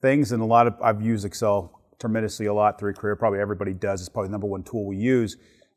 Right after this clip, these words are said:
But we use a tool called Adaptive, which we're able to get very granular, and we're able to put each individual head.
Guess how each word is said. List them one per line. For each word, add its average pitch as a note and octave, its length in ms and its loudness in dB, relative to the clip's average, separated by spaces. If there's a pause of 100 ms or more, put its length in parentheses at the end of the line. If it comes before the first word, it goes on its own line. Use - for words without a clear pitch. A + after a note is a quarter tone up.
(100)
But A#2+ 160 2
we C#3 120 2
use D#3 180 4
a A2+ 60 0
tool B2+ 220 2
called A#2 220 2
Adaptive, G#2 680 -2 (240)
which A2+ 240 -12
we're A2+ 140 -2
able A#2 180 2
to A2 60 -4
get G#2+ 180 -2
very A2+ 280 4
granular, A#2+ 760 0
and G#2 340 -4
we're G#2+ 140 0
able A#2 180 2
to G#2 60 -4
put A#2 540 -2
each C#3+ 260 -2
individual A2+ 540 -2
head. F#2 440 -2